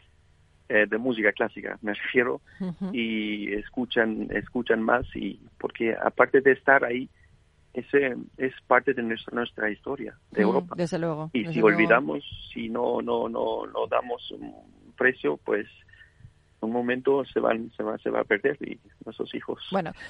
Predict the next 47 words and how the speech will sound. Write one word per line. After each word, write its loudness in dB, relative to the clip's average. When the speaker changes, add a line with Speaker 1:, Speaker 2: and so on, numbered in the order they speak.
Speaker 2:
con, 8
Speaker 1:
les 4
tienen 6
que, -2
Speaker 2:
con 8
Speaker 1:
no 10
Speaker 2:
la 4
Speaker 1:
quiero, 4
Speaker 2:
vi-, 4
Speaker 1:
ni 6
quiero 6
pensar, -2
pero -2
Speaker 2:
no, 4
Speaker 1:
sí. 4
Speaker 2:
no, 2
con 6
la 4
Vino 0
Tesali 0
ya -2
te -6
digo 0
que -4
no -2
se -2
va 0
a -4
perder. -8
<laughs> 6
Menos 4
mal 2
que 2
hay 4
uno 2
ahí 4
que 2
está 2
<laughs> -2
manteniendo 4
todo. -4
Bueno, 0
pues 2
mil 4
gracias, 4
la 4
Speaker 1:
Muchas 4